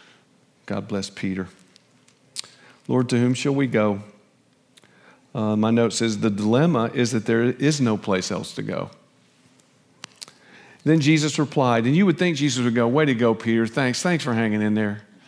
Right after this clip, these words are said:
But that's not what he says. Then Jesus replied, "Have I not chosen you, the twelve, yet one of you is a devil?"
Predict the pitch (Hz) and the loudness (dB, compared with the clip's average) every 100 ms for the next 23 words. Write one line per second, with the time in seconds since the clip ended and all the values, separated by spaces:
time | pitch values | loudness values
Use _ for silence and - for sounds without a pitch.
0 | - - _ _ - 143 120 110 117 95 | -20 -20 _ _ -12 -4 -4 -2 -4 -4
1 | 98 98 98 104 101 - - _ _ _ | -4 -4 -4 -4 -4 -8 -14 _ _ _
2 | - - _ - 139 135 131 127 127 139 | -20 -20 _ -4 0 2 0 -2 -2 0
3 | 117 117 143 170 175 165 165 - 139 127 | 0 2 0 0 0 0 -2 0 0 0
4 | 131 127 120 113 - 123 120 117 95 113 | 0 0 0 -2 0 2 2 0 -2 0
5 | 127 123 131 127 110 92 104 107 139 | 0 0 2 0 -2 -2 0 0 -4